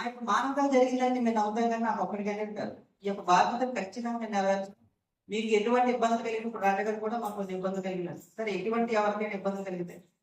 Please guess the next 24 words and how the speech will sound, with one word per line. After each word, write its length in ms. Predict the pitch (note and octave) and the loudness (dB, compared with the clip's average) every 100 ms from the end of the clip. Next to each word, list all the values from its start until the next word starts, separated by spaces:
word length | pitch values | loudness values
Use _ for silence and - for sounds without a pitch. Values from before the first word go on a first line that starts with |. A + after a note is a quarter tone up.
| - | -6
ఖచ్చితంగా 320 | E3+ A3 A3 | -4 -2 -2
ఫోన్ 320 | A3 G3 G3 | 2 2 2
చేయండి. 240 | G3 G3 G#3 | 0 -2 -4
మీరు 100 | G3+ | -6
ఇది 140 | F#3+ - | -6 -6
తప్పు 240 | - A3 | -6 -2
చేసేది, 240 | A3 A3+ A3 | -4 -2 -6
తప్పు 280 | - F#3+ G3 | -6 -10 -8
చేసి 200 | F#3+ - | -10 -8
తప్పు 220 | E3 E3 | -8 -6
చేసి 240 | F3+ F3+ | -4 -4
చెప్పండి, 320 | E3 F3 E3 - _ _ _ F#3 | -6 -6 -8 -12 _ _ _ 0
మాకు 400 | F#3 A3 G3 G3 | 0 0 0 2
గుణపాఠం 380 | G3 A#3 A#3 | 4 4 4
చెప్పండి, 300 | A#3 A3+ A#3 - | 2 -2 -6 -4
మాకు 180 | G#3+ G3 | -4 -2
నేర్పించండి. 560 | F#3+ F#3+ G3 G3 F#3+ | -4 -4 -6 -8 -10
ఖచ్చితంగా 580 | - G#3+ G3+ - B3 B3 | -10 -10 -8 -2 -2 -2
మేము 180 | A#3+ A3+ | -2 -2
వాటిని 300 | G3+ G3 F#3+ | -2 -2 -4
ఒబే 140 | F3+ | -2
చేసి 280 | G#3 A3 G#3+ | 0 0 -2
ఖచ్చితంగా 640 | - - G#3 - B3 B3 B3+ | -6 -12 -14 -8 -6 -6 -4
మేము 400 | G#3+ G3+ F3 - | -4 -4 -6 -14